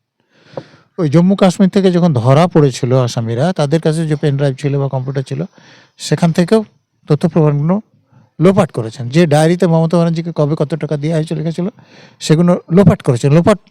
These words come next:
করেছেন মানে নিজের কাছে রেখে দিতেও পারেন, কিন্তু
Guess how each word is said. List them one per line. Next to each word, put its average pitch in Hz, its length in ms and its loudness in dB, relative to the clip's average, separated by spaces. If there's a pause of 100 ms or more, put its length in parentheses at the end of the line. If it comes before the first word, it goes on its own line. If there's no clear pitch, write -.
(260)
করেছেন 214 300 2
মানে 214 180 2
নিজের 208 240 2
কাছে 208 220 0
রেখে 190 220 2
দিতেও 180 280 4
পারেন, 175 420 2 (520)
কিন্তু 202 300 4